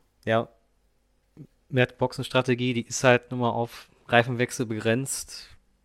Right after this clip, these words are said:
Ja, ein bisschen Spannung, wenn das Team das wieder verkackt, aber ansonsten, weiß ich nicht, so das richtige Racing, auch wenn sie jetzt mehr hintereinander fahren können,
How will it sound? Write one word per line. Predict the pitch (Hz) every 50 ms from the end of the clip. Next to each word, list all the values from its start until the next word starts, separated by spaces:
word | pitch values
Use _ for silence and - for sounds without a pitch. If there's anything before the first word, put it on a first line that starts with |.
| _ _ _ _ _ _ _ _ _ _ _ _ -
Ja, | 110 110 117 120 113
ein | - - _ _ _ _ _ _ _ _ 110
bisschen | 127 - - 131 123
Spannung, | - - 139 131 131 131 131 127 120 117 107
wenn | 113 117 120
das | 113 - -
Team | - 131 123
das | 107 98 101
wieder | 104 107 101
verkackt, | - 110 101 - - - - _ -
aber | - 107 104 104 107 107 107 107 _ _ _ _ _ - _ _ _ _ _ _ _ _ _ _ _ _ _ -
ansonsten, | 117 104 95 101 101 107 - - - 120 120 120 117 - _ _ _ _ _ _ _ _ _ _ _ _ _ _ _ _ _
weiß | 127 127 123 113
ich | 101
nicht, | 95 98 98
so | 107 104 101 101 101
das | 101 98
richtige | 117 120 - - 113 104 101
Racing, | 104 117 123 - - 139 135 135 139 135 113
auch | 107 101
wenn | 113 120 120
sie | 120
jetzt | 117 - -
mehr | 117 117
hintereinander | 113 - 107 110 117 123 127
fahren | - - 135 123 123 127
können, | - - 131 127 131 131 131